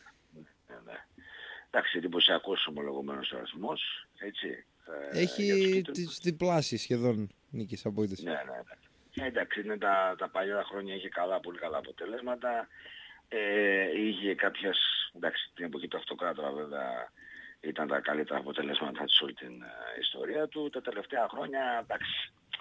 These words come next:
Speaker 1: είναι, ξέρεις, ε, ούτε κρύο ούτε ζέστη. Κάποιες χρονιές είναι καλές, κάποιες χρονιές είναι καλές. Σημασία έχει ότι έφτασε στα χίλια πεντακόσια και αυτά κάνει και δύο χιλιάδες και τρεις και τέσσερις και πέντε, έτσι.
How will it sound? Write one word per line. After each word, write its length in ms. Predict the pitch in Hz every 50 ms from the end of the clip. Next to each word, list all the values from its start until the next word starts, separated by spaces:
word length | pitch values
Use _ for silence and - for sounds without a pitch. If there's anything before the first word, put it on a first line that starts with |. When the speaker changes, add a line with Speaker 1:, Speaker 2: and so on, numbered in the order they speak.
| - - - - - - - - - _ _
Speaker 1:
είναι, 200 | - 104 101 98
ξέρεις, 420 | - - 107 104 95 - - -
ε, 560 | 98 92 90 90 90 87 87 85 87 85 82 82 82 82 85 82 82 82 - 87 85 85 85 80 80 95
ούτε 140 | 90 -
κρύο 160 | 87 - 92 92
ούτε 180 | - - 87
ζέστη. 280 | 80 82 80 78 - -
Κάποιες 240 | - 85 - - -
χρονιές 280 | - 71 71 76 -
είναι 120 | - 67 -
καλές, 420 | - 62 60 - - 73 123 -
κάποιες 220 | - 95 92 87
χρονιές 200 | - 85 82 82
είναι 100 | 82 71
καλές. 500 | - - - 87 - 135 - - - - - - - - - - - - - -
Σημασία 400 | - - 101 101 92 - - 110
έχει 120 | 110 98 107
ότι 240 | 101 - - 98 98 98 98 95 92 92 92 90 92
έφτασε 260 | 101 101 - 101 90
στα 100 | - 90
χίλια 220 | 90 - 98 95 87
πεντακόσια 540 | 82 71 69 65 - - 123 123 - 113
και 160 | 107 - 98 98 92 92 92 92 90 87 87 87 87
αυτά 240 | 90 - - 98 95 90 90 90 90 87 87 87 85 85
κάνει 200 | - 92 90 82
και 100 | 80 73
δύο 100 | 71 -
χιλιάδες 400 | 76 - - - 67 98 98 85
και 120 | - 78
τρεις 200 | - - 87 85
και 100 | - 85
τέσσερις 340 | - - 90 90 90 82 78
και 100 | - 85
πέντε, 280 | - - 67 62 - -
έτσι. 220 | - - - -